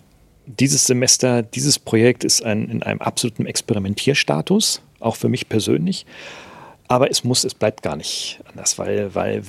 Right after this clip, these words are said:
wenn in der Zukunft noch die, noch Innovationen, vor allem auch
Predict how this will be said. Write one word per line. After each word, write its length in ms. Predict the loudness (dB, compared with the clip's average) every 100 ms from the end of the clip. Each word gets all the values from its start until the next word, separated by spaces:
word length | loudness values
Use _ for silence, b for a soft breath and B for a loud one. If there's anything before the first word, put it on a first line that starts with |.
| 0
wenn 280 | 2 2
in 120 | 2 2
der 140 | 2
Zukunft 500 | 2 0 0 0 0
noch 120 | -2
die, 240 | -2 -6 -2
noch 180 | 0 2
Innovationen, 1080 | 4 4 4 4 6 4 2 0 -2 -8 -4
vor 160 | 0
allem 180 | 2 2
auch 420 | 0 -4 -6 -12